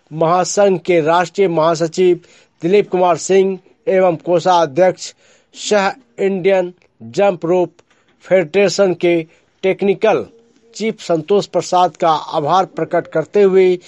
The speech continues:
धन्यवाद दिए। साथ ही उन्होंने कहा कि जो जिम्मेवारी हमें भारतीय पारंपरिक खेल जंप को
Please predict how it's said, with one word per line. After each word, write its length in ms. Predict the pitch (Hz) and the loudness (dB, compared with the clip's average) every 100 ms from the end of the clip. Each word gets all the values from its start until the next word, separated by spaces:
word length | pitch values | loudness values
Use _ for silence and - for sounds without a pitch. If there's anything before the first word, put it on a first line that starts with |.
| - _ 117 | -20 _ -12
धन्यवाद 540 | 113 160 165 180 185 | -4 0 2 2 0
दिए। 440 | 147 147 131 80 _ _ _ _ | -2 -8 -8 -12 _ _ _ _
साथ 360 | - - 180 208 | -14 -4 -2 -2
ही 200 | - 233 | -4 -4
उन्होंने 420 | 208 165 175 151 | 0 0 0 -2
कहा 340 | 151 143 175 196 | -4 -4 -2 -4
कि 360 | 196 139 85 _ _ _ _ | -4 -6 -8 _ _ _ _
जो 320 | 123 135 208 | -10 2 2
जिम्मेवारी 840 | 175 165 170 165 170 196 185 151 160 _ _ - | 2 0 2 2 2 0 -2 -6 -16 _ _ -8
हमें 300 | 165 196 156 | -4 -2 -2
भारतीय 560 | 104 151 180 175 202 196 | -6 0 0 0 0 -2
पारंपरिक 760 | - 165 170 165 185 196 185 | 2 0 2 -2 0 0 -2
खेल 320 | - 185 190 | -2 0 0
जंप 280 | 160 180 170 | 0 -2 -2
को 360 | - 165 165 | -2 0 0